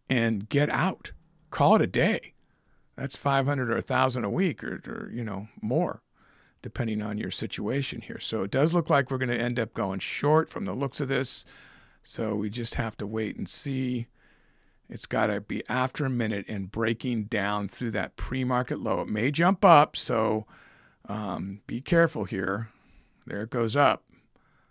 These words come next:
So it may, it may go way up, um,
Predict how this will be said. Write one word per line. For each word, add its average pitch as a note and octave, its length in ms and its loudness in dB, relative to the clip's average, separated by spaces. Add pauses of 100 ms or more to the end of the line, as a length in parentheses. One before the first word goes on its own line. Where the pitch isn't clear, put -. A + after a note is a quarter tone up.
(360)
So - 200 -10
it - 60 -6
may, B2 260 4
it A#2+ 200 0
may C3+ 240 4
go B2 140 2
way C#3+ 340 4
up, D#3+ 240 2 (380)
um, - 500 -6